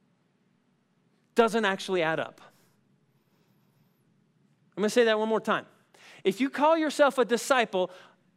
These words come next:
a follower of Jesus, but yet you are not bringing somebody up along with you,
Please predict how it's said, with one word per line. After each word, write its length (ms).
a 100
follower 580
of 140
Jesus, 480
but 140
yet 180
you 240
are 80
not 300
bringing 340
somebody 400
up 240
along 320
with 240
you, 220